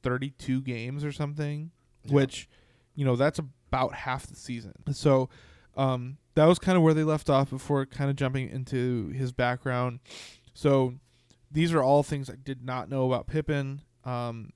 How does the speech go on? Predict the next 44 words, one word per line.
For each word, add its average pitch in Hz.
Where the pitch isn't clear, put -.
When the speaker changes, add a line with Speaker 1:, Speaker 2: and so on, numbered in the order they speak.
Speaker 1:
growing 147
up, 131
he 143
grew 143
up 123
in 160
Arkansas. 151
He 151
had 139
a 123
huge 165
family. 135
Um, 131
his 131
dad 131
and 135
his 135
brother 127
were 135
both 135
wheelchair 147
bound. 170
His 139
dad 135
'cause 139
of 120
a 123
stroke, 143
his 131
brother 127
because 127
of -
an 98
accident. 139
Just 175
crazy 151
stuff. 143
And 160
you 185
can 170
imagine 135
when 127
you 123
have 127